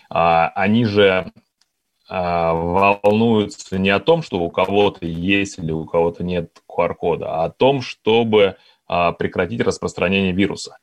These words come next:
А вирус, а, я прошу прощения, это текущая реальность. Это не выдумки, это не, а, излучение с вышек пять G. И это не чипирование через вакцины.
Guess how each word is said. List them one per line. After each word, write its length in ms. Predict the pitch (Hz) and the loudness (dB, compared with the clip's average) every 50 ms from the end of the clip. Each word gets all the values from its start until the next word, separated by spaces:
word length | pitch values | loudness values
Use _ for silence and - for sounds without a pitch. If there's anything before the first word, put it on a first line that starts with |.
| _ _ _ | _ _ _
А 140 | - - 82 | -6 -4 0
вирус, 420 | 82 107 170 156 117 - - - - | 2 2 4 4 2 0 -2 -8 -8
а, 260 | 76 82 85 82 80 | -4 -2 -2 0 0
я 140 | 82 90 90 | 0 0 0
прошу 280 | - - 85 - - - | 0 -2 -4 -4 -6 -6
прощения, 420 | - - 87 - - 90 78 73 | -4 -4 -4 -2 -4 -4 -4 -4
это 160 | - - 95 | -4 -4 -6
текущая 500 | 80 - - 82 - 139 123 - - - | -6 -6 -6 -2 -2 -2 -2 0 -2 0
реальность. 520 | 85 90 92 92 82 73 - - - _ _ _ _ _ | 2 2 2 2 0 -2 -8 -16 -20 _ _ _ _ _
Это 220 | - 90 82 - 110 | -4 -2 2 4 4
не 100 | 117 107 | 6 6
выдумки, 360 | 120 131 123 110 - - 82 | 4 4 2 0 0 -2 -2
это 260 | 82 85 - 98 95 | -4 -2 0 0 2
не, 240 | 98 104 107 107 104 | 2 2 4 4 2
а, 560 | 101 95 - - 92 90 90 87 82 78 - - _ _ _ _ _ _ _ _ _ _ _ _ _ _ _ | 2 0 -2 -2 -2 -2 0 0 -2 -4 -6 -10 _ _ _ _ _ _ _ _ _ _ _ _ _ _ _
излучение 640 | 135 110 104 110 117 120 - 139 143 135 131 110 - | 2 4 4 4 4 4 4 4 4 4 4 0 0
с 80 | - | 0
вышек 400 | - 110 104 - - 92 82 - - _ | -2 -4 -4 -2 -4 -6 -6 -8 -2 _
пять 220 | 104 98 92 92 | 0 2 2 0
G. 280 | 92 92 87 78 73 - _ | -4 -6 -6 -8 -8 -10 _
И 460 | - 95 101 104 104 101 98 - - - _ | -4 -2 0 2 2 2 2 0 -2 -8 _
это 300 | - 113 110 107 - 107 | -2 -2 0 0 0 0
не 420 | 104 101 107 110 113 107 101 98 - - _ _ | 2 2 2 4 4 4 2 2 -2 -6 _ _
чипирование 720 | - - 107 - 139 143 123 117 104 101 95 90 85 80 | -8 -8 -6 0 0 2 4 4 4 2 2 0 -2 -4
через 240 | - - 92 92 87 | -4 -6 -6 -4 -2
вакцины. 480 | 90 92 90 - - - 90 80 - | -2 -2 -2 -4 -6 -8 -8 -8 -8